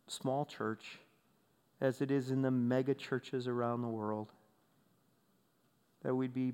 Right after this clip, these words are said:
communicating and revealing our rescuer, Jesus, with joy.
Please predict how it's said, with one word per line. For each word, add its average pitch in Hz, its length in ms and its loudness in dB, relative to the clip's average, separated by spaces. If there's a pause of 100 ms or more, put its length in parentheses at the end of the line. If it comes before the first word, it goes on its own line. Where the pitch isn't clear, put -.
(100)
communicating 131 800 0
and 127 100 0
revealing 113 640 0 (1120)
our 117 100 -2
rescuer, 113 560 -2
Jesus, 101 640 -12 (1160)
with 120 200 -6
joy. 90 400 -16